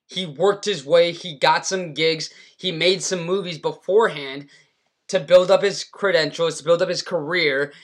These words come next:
until he got to where he had the opportunity to play Iron Man. Okay?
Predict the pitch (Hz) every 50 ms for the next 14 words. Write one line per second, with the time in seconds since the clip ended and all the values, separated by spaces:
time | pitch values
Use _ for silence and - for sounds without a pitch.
0 | _ _ - - 160 156 - - 214 202 180 - - - 190 156 127 - 175 185
1 | 190 190 - - - 185 160 156 160 160 151 147 - - _ _ _ - 180 185
2 | 190 180 170 175 165 165 165 160 151 - - 190 190 180 165 160 156 147 160 147
3 | - - - 185 214 233 214 170 143 131 120 123 123 120 120 123 - _ _ _
4 | _ _ _ _ _ _ _ _ _ _ _ _ _ _ _ _ _ _ _ _
5 | _ _ _ _ _ _ _ _ _ _ _ _ _ _ _ _ - 151 139 -
6 | 156 160 180 208 233 226 _